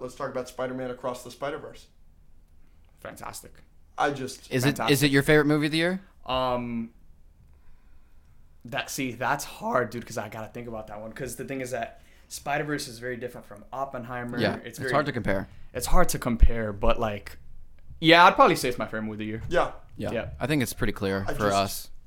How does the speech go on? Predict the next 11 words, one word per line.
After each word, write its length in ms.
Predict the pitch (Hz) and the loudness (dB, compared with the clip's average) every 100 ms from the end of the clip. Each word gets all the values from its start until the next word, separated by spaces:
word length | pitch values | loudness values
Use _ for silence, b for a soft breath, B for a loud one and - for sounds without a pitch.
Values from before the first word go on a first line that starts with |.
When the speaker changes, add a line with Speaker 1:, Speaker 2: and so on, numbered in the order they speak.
| - - - - - - - - - - - - | -16 -18 -20 -20 -20 -20 -20 -20 -20 -20 -6 4
Speaker 3:
I 100 | 151 | 6
loved 440 | 139 139 147 - 113 | 8 10 8 8 0
watching 420 | 117 117 - 110 | 4 4 2 -2
him 320 | 107 107 98 95 | -2 -2 -2 -2
watch 320 | 92 92 - | -2 -2 -4
it 100 | 90 | -8
for 100 | 98 | -10
the 100 | 95 | -8
first 240 | 92 95 | -8 -6
time 140 | 95 98 | -8 -8
'cause 260 | 113 101 | -8 -10